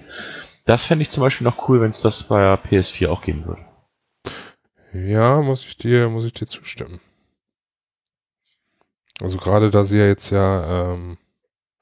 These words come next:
Speaker 2: da sie jetzt ja auch andere Sachen anbieten, wie zum Beispiel, äh, du kannst gucken, wie häufig eine Trophy geholt wurde oder so, wäre sowas natürlich dann auch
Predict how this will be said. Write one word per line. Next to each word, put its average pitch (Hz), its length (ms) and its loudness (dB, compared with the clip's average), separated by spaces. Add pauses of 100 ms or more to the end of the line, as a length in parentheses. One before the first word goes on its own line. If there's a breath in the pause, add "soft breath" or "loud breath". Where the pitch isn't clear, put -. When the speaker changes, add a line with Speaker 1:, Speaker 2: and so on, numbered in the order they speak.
(800 soft breath)
Speaker 2:
da 92 120 -6
sie 98 120 -4
jetzt 95 160 -4
ja 90 100 -2
auch - 400 -6 (160)
andere 120 400 4
Sachen 117 340 2
anbieten, 117 520 0
wie 104 80 -2
zum - 180 -4
Beispiel, 101 760 2
äh, 92 40 -2
du 98 80 -6
kannst - 260 -6
gucken, 107 360 -2
wie 98 100 4
häufig 104 520 2
eine 95 260 0
Trophy - 320 -6
geholt 104 340 -2
wurde 104 140 2
oder 98 100 2
so, 98 220 0
wäre 95 200 4
sowas 101 320 4
natürlich 95 340 -2
dann 95 100 -6
auch - 320 -6